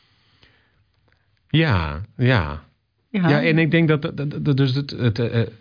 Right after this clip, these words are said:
Speaker 1: het geneesproces wat binnen in je lichaam zit, is anders voor iedereen. Maar komt inderdaad wel erop neer, denk ik, dat je een stukje balans en blijdschap moet vinden binnen jezelf. Om, eh,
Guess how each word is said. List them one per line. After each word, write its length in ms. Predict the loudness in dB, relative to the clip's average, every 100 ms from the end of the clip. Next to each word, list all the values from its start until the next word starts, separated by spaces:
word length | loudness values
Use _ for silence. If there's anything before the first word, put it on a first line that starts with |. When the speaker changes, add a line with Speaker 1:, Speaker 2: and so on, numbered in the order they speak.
| _ -4
Speaker 1:
het 300 | -4 -2 -8 -8
geneesproces 1300 | 0 2 2 0 -4 -4 0 0 2 0 0 -6 -14
wat 300 | -4 -2 -2 0
binnen 260 | 2 2
in 120 | 2 2
je 120 | 2
lichaam 400 | 2 0 0 -2
zit, 260 | 0 -2 -2
is 220 | -4 -2
anders 420 | 0 0 -2 -6
voor 240 | -2 -2
iedereen. 720 | -2 -4 0 0 2 0 0
Maar 240 | 0 0 0
komt 300 | 0 0 2
inderdaad 500 | 0 2 2 2 0
wel 480 | 2 2 2 -2 -4 -14 _
erop 260 | 0 0 2
neer, 280 | 2 2 0
denk 240 | -2 -2
ik, 140 | -4 -2
dat 160 | -4
je 120 | -4 -8 -16 -20 _
een 80 | -6
stukje 720 | -2 -2 -2 0 0 0 -2 0
balans 440 | 2 4 2 0
en 140 | -2
blijdschap 580 | 0 0 0 -2 -4 -2
moet 160 | -2 -2
vinden 340 | -2 -2 0
binnen 240 | 2 2 2
jezelf. 880 | 0 0 -2 0 -2 -4 -6 -14 _ _ _ _ _ _ -2
Om, 640 | 2 4 4 2 0 -2 -8 -6
eh, 920 | -2 0 0 0 -2 -4 -4 -4